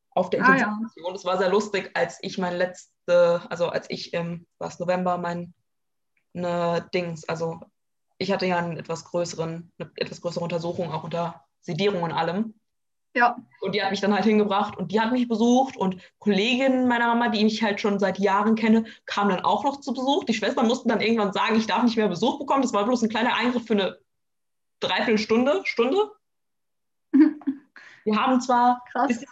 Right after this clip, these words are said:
Speaker 1: an meinen inneren Organen rumgeschnitten, aber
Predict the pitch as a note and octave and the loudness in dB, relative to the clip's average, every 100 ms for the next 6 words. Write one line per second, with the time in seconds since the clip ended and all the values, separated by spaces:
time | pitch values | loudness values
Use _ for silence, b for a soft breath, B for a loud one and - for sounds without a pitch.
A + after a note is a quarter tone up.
0 | - A3+ A#3 A#3 A#3 A#3+ A3+ A3 G#3+ G#3 | -8 -4 0 2 2 2 2 2 2 0
1 | G#3 A3+ A#3 A#3+ A#3 A#3+ A#3 A#3+ A3 F#3 | 2 2 6 6 4 2 2 2 2 2
2 | F#3 | 0